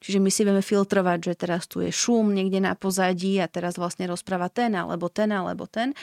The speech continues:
Ale tá osoba s poruchou sluchu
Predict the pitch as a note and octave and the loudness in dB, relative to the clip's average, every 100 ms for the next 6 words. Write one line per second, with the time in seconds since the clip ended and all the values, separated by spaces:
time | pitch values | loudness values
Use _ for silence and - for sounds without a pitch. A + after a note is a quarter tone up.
0 | - - - F#3+ G3 G3 - G3 - G3+ | -16 -18 -4 0 2 2 0 0 0 0
1 | G3 - G3+ G3+ G3+ G3 - G3+ - - | 0 0 -2 -2 -4 -4 -2 -2 -2 0
2 | G#3 G3+ | 2 2